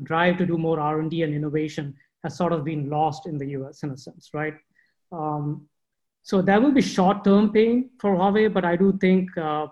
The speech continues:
<laughs> given the connections that they have and the investment that China can make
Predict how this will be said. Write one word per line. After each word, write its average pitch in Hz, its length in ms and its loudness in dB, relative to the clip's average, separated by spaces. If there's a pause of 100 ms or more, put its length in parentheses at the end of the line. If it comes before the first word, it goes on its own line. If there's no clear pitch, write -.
(220)
<laughs> - 680 -2
given 202 220 4
the 190 60 4
connections 185 500 0
that 185 140 0
they 185 120 2
have 180 400 2
and 170 320 -4
the 165 80 0
investment 175 540 0
that 175 140 -4
China 165 300 -6
can 151 180 -6
make 156 300 -6